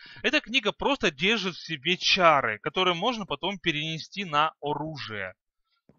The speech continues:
А переносим именно здесь, так что не зря я ставил, а, а, а, ой, извиняюсь. Ага, стоимость зачарований. И всё? А чё такое говно?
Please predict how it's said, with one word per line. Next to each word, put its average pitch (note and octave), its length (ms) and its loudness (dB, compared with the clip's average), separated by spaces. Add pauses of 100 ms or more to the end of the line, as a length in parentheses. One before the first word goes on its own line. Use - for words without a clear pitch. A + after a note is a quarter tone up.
А C#3+ 120 2
переносим G3 640 0
именно E3+ 320 0
здесь, C#3+ 440 0
так C3 120 -6
что - 160 -10
не D3+ 120 -8
зря D3 260 2
я C3 160 6
ставил, C3+ 480 4
а, C#3+ 60 2
а, C3+ 640 4
а, - 60 0
ой, A2+ 240 -4 (140)
извиняюсь. G#2+ 560 -12 (880)
Ага, D3 420 2 (400)
стоимость F#3+ 420 -6
зачарований. C#3+ 520 -4 (1300)
И D3+ 60 -18
всё? - 380 -14 (1400)
А - 100 -10
чё - 140 -10
такое B3+ 280 -4
говно? F3 1080 -2